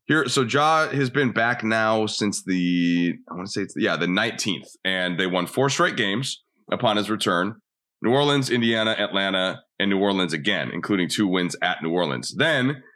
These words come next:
the last five games, they have lost four of the five, and the only win was against a San Antonio team that is certainly struggling right now. And the losses were Denver and the Clippers,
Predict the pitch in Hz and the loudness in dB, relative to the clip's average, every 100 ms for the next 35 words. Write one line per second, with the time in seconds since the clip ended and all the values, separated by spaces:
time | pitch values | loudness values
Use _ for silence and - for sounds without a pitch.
0 | _ _ _ 117 123 120 - 170 190 127 | _ _ _ -2 2 2 2 2 2 0
1 | 98 95 101 101 98 101 85 117 147 92 | -2 -2 -4 -2 0 -2 0 2 2 2
2 | - - - - 170 196 123 101 95 85 | 0 -4 -8 0 2 2 0 0 2 2
3 | 87 98 98 123 120 107 110 104 98 90 | 2 0 2 2 2 2 2 2 0 -2
4 | 95 90 - - - 76 - 107 92 117 | -2 -2 -4 -8 -10 -8 -2 0 0 0
5 | 117 95 80 85 73 78 - - - 104 | 2 0 0 -2 -2 -6 -12 -20 -4 0
6 | 92 87 101 87 85 95 73 76 71 65 | 0 0 0 0 0 -2 0 0 0 0
7 | 67 50 - 87 92 92 90 95 85 85 | -2 -2 -4 -2 0 2 0 -2 -2 0
8 | 78 71 120 120 131 131 113 98 98 | 0 0 0 0 0 0 -2 -2 -4